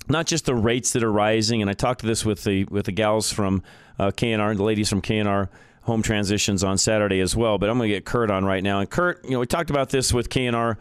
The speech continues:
uh, Home Transitions on Saturday on Fix It Radio, but, you know, the reality is rates are up. There are still some deals to be had, but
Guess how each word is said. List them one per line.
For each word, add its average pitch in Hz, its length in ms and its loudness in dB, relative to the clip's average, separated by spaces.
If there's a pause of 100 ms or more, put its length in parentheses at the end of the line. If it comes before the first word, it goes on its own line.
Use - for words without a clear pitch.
(500)
uh, 110 100 2
Home 123 160 2
Transitions 113 600 0
on 104 280 0
Saturday 107 520 2
on 98 120 0
Fix - 280 -2
It 92 80 -2
Radio, 101 400 2
but, 98 260 0
you 127 80 0
know, 104 100 2
the 110 80 0
reality 143 540 0
is 104 180 0
rates 135 300 0
are 170 140 0
up. 113 280 0 (500)
There 127 120 2
are 131 80 2
still 165 300 0
some 147 180 4
deals 139 280 0
to 131 100 -2
be 117 140 0
had, 120 540 0
but 165 520 0